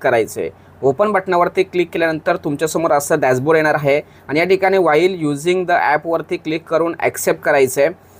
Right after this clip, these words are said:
त्यानंतर पुन्हा तुम्हाला while using the app म्हणून ऑप्शन येईल, यावरती क्लिक करायचं आहे आणि या ठिकाणी फेस आरडी ॲप not install, हे तुम्हाला फेस आरडी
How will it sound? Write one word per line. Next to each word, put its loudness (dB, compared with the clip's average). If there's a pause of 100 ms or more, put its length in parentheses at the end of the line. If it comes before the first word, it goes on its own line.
(280)
त्यानंतर 2
पुन्हा 0
तुम्हाला 4
while 2
using -2
the 0 (160)
app 0
म्हणून -4
ऑप्शन -4
येईल, -4
यावरती 2
क्लिक -8
करायचं 2
आहे 2
आणि -6
या -4
ठिकाणी 0
फेस 0
आरडी 2
ॲप -2
not 0
install, -2 (380)
हे 2
तुम्हाला 2
फेस -4
आरडी 0